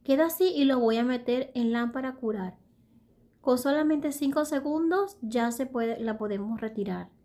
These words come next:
Voy a colocar ese color más oscuro y voy a hacer primero una rayita en la parte de abajo, muy pequeñita. Mirad, una rayita que he hecho.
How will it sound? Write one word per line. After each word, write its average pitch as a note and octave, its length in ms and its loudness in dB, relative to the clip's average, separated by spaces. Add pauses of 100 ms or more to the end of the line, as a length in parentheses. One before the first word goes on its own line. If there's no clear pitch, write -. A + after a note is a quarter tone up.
(4000)
Voy C4+ 220 6
a C#4 80 2
colocar C#4 420 0
ese B3 200 -6
color B3 280 -2
más C4 320 -2
oscuro C#4 500 2
y A#3+ 140 -2
voy G#3+ 220 0
a A3+ 100 -2
hacer A#3+ 280 -4
primero A#3+ 400 0
una A#3+ 280 2
rayita A#3+ 360 -2
en G3+ 80 -4
la G3 120 -4
parte A3+ 300 -6
de F4 100 -2
abajo, E4 640 -2 (380)
muy C4 120 0
pequeñita. C4+ 800 0 (800)
Mirad, A#3+ 380 -2 (400)
una G#3+ 280 -2
rayita A#3 520 -4
que A3 100 -6
he G#3 160 -2
hecho. E4 400 -8